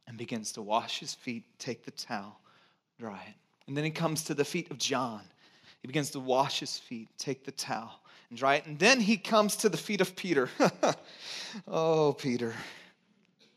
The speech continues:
He came to Simon Peter, who said to him, "Lord, are you gonna wash my feet?" "I don't think so." And Jesus replied, "You do not realize now what I'm doing, but later you'll understand."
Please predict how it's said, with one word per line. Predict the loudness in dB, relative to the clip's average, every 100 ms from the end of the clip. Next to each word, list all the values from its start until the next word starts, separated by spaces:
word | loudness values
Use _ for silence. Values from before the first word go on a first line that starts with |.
| _ _ _ _ _ _ _ -2
He | 0
came | 8 8
to | 8
Simon | 4 6 6 6
Peter, | 4 6 6
who | 6
said | 2 2 2 2
to | 2
him, | 2 0 2
"Lord, | 6 8 6 6
are | 4
you | 4 4 6
gonna | 4 4
wash | 8 8 8
my | 0
feet?" | 4 2 2 -2 -18 -18 _
"I | 8 8
don't | 10 6
think | 6 4 4
so." | 4 6 6 2 -20 _ _ _ _ _ _ _ _ _ _ _ _ _ _ _
And | -6
Jesus | -4 -2 -4
replied, | 0 0 0
"You | -2
do | -2
not | 0 0 0
realize | 2 4 4 0
now | 2 2
what | 2 0
I'm | -2
doing, | -2 -2 -2 -2
but | -6 -4
later | 0 4 4
you'll | 4 0 0
understand." | -2 -4 -6 -6 -8 -12 -20